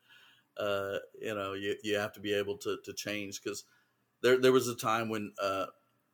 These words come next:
our store was, like, modern and standard.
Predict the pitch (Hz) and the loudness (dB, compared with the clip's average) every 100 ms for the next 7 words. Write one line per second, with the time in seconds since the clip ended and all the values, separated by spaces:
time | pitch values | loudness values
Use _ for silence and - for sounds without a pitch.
0 | _ - 120 - - 113 104 101 104 104 | _ 2 2 2 2 4 4 0 -2 0
1 | 101 92 - 95 90 110 110 110 107 107 | -2 -2 -8 -10 -4 0 2 2 0 -4
2 | - 101 101 - - 120 110 85 90 | -4 -4 -4 -4 -4 -4 -4 -8 -10